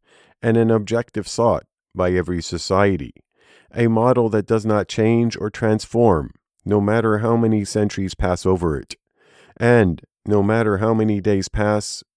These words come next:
in which Allah Almighty varies the conditions of people. Indeed, it is the requirement for safety and security. Under safety and security,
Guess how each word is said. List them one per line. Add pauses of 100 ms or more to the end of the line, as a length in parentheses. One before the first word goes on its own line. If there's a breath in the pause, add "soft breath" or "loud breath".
in
which
Allah
Almighty
varies
the
conditions
of
people. (480 soft breath)
Indeed, (220)
it
is
the
requirement (120)
for
safety (220)
and
security. (600 soft breath)
Under
safety
and
security,